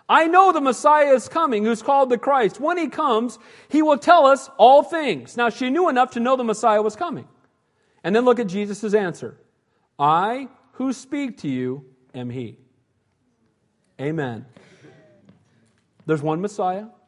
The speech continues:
one Savior, one Redeemer, one Lord, one God, and his name is Jesus. He says, uh, he says to her,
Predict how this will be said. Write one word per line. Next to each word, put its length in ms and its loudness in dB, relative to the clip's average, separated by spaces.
one 220 -6
Savior, 500 -8
one 180 -6
Redeemer, 560 -10
one 300 -6
Lord, 340 -4
one 220 -6
God, 380 -6
and 80 -8
his 140 -10
name 440 -8
is 480 -4
Jesus. 640 -10
He 100 -4
says, 240 2
uh, 200 -10
he 80 -6
says 240 -2
to 80 4
her, 260 0